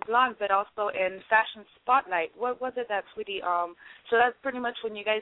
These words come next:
met and she, and she, you know, wh-, what was her, how, how, how did she decide to partner up with Corey? I know you guys met, met him and, um,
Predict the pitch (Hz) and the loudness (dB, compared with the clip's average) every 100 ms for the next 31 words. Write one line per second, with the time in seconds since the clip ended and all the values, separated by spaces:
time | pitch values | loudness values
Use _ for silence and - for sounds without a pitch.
0 | 190 190 190 190 185 - - 196 185 180 | -2 0 0 0 -8 -12 -12 -10 -8 -10
1 | 180 _ - - - - 180 175 - 185 | -14 _ -20 -20 -20 -14 -10 -6 -6 -8
2 | 180 - - 202 185 160 170 _ _ _ | -14 -16 -16 -8 -4 -4 -4 _ _ _
3 | _ _ - - 175 214 226 233 - 208 | _ _ -14 -10 2 4 4 -2 -4 -2
4 | 190 175 196 196 _ _ - 214 214 - | 0 0 -4 -8 _ _ 0 2 2 -2
5 | 208 220 220 233 233 202 208 196 190 180 | -4 -2 0 -2 -4 -6 -4 4 4 2
6 | - - 185 175 170 165 165 190 175 190 | -6 -2 -2 -2 -4 -4 -6 2 2 2
7 | 214 208 190 185 185 202 - 175 180 - | 0 0 0 2 0 0 -6 -2 -2 0
8 | 185 175 175 165 165 160 156 156 151 | -2 0 0 -2 0 4 6 4 0